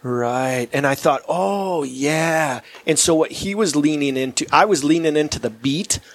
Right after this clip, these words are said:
Like, I like the beat we were talking about, and he was, and he was leaning into,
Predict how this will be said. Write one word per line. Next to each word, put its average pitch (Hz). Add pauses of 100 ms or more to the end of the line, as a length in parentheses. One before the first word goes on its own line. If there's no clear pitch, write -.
(120)
Like, 127
I 147
like 156
the 117
beat 131 (300)
we 143
were 127
talking 143
about, 160
and 143
he 165
was, 156
and 143
he 143
was 151
leaning 147
into, 131